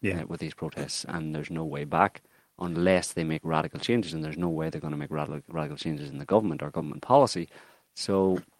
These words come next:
Speaker 2: and in fact, they're just going to, they're gonna continue on, and then when they commit their next egregious act, uh, of, you know, some kind of punitive measures against the, against the population, um, the people will either get in the streets again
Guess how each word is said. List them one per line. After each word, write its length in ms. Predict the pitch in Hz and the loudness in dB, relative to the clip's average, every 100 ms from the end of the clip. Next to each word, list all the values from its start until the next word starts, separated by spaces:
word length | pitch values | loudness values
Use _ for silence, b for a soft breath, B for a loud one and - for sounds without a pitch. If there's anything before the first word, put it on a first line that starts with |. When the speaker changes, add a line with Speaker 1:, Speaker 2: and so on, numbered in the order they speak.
| - 135 _ - 110 | -20 -20 _ -6 0
Speaker 2:
and 100 | 95 | 4
in 40 | |
fact, 200 | - 92 | 6 6
they're 100 | 90 | 4
just 140 | 85 - | -2 -2
going 180 | 85 | -4
to, 240 | - 80 73 _ _ - | -4 -6 -8 _ _ -6
they're 100 | 107 | -2
gonna 200 | 82 - - | -2 -4 -8
continue 440 | - 104 95 85 76 | -4 0 0 0 -2
on, 280 | 82 95 98 _ _ _ _ _ - | -2 -2 -4 _ _ _ _ _ -4
and 340 | 90 85 82 - _ _ _ - | -2 -2 -4 -10 _ _ _ -12
then 520 | 90 95 87 80 78 _ - | -2 0 0 -2 -6 _ -6
when 280 | 90 85 82 | -2 0 -2
they 160 | 82 90 | -2 -2
commit 260 | - 85 | 0 -2
their 100 | - | -2
next 360 | 80 82 - - _ - | -4 -4 -8 -12 _ -6
egregious 600 | 98 95 90 80 90 - | -4 -2 -2 -2 -4 -2
act, 300 | 80 - - - _ _ _ - | -2 -2 -4 -20 _ _ _ -8
uh, 380 | 82 - 73 71 - - | -4 -4 -6 -12 -18 -6
of, 220 | 82 71 - _ | -6 -6 -10 _
you 80 | - | -4
know, 80 | 78 | -4
some 220 | - 85 | -4 -4
kind 120 | 80 | -4
of 80 | 80 | -2
punitive 300 | 87 82 78 | -2 -2 -2
measures 340 | 80 80 80 80 | -2 -4 -4 -6
against 300 | 80 - - | -8 -8 -10
the, 60 | |
against 260 | - - - | -10 -10 -6
the 40 | |
population, 520 | - 165 165 - 117 - b b b _ | -4 0 0 0 -2 -6 b b b _
um, 480 | 101 98 95 92 87 | -4 -2 0 -2 -4
the 80 | 85 | -4
people 280 | - 90 78 | -4 -4 -2
will 160 | 78 | -2
either 180 | 76 76 | -2 -4
get 160 | 78 85 | -2 -4
in 40 | |
the 40 | - | -4
streets 300 | - 80 - | -6 -6 -4
again 500 | 80 92 98 98 | 0 2 2 2